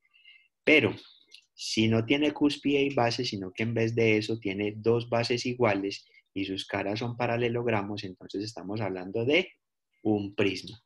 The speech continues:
Y pues hay muchísimos tipos de prisma. Acá les mostramos algunos de ellos. Algunos con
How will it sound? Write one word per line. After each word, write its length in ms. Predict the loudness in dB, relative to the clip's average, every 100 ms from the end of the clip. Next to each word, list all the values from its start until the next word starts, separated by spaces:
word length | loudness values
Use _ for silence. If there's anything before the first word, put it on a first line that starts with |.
| -8
Y 140 | -8
pues 220 | -2 -2
hay 180 | -2 -4
muchísimos 680 | -4 -6 -4 -2 -2 -4 -4
tipos 260 | -6 -2
de 140 | -2 -2
prisma. 340 | -2 -4 -6 -14
Acá 120 | -8 -4
les 140 | -4
mostramos 480 | -4 -8 -8 -6 -4
algunos 420 | -4 -6 -6 -4
de 180 | 2 2
ellos. 380 | 2 -4 -18 _ _ _ _ _
Algunos 500 | -10 -6 -6 -6 -4
con 420 | -2 0 -2 -6